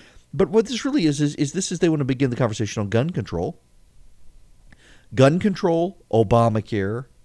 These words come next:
mass transit, and nonpartisan commissions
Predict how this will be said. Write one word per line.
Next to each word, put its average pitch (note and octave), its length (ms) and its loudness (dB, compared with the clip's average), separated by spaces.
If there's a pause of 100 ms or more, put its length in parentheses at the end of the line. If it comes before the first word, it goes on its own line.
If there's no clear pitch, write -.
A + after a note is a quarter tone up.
(680)
mass C3 440 2
transit, A#2 600 -4 (280)
and G#2 200 0
nonpartisan B2 920 0
commissions G#2+ 600 -4